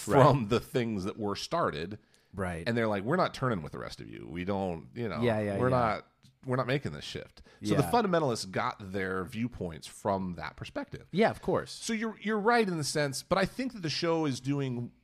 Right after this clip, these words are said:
Speaker 2: I don't think they're conflating it as much, and I feel like that's part of the conflict is that you have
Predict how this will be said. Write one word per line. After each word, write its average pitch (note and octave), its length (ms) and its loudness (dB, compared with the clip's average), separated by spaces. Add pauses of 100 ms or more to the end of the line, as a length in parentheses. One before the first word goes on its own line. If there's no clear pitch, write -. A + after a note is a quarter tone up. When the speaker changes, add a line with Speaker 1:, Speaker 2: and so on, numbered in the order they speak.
(640)
Speaker 2:
I B2 120 -2
don't F3+ 140 0
think F3+ 140 -4
they're D3+ 100 -2
conflating C3+ 680 -2
it B2 80 0
as A2 140 -2
much, C#3+ 200 -2
and A#2+ 100 -4
I G#2 60 -4
feel F#3 240 -6
like C#3+ 160 -4
that's G#2 160 -8
part - 300 -4
of A#2+ 60 -2
the G#2 60 -4
conflict F3+ 720 -6
is G2 180 -6
that G#2 200 -2 (540)
you B2+ 200 -2
have D#3 800 -4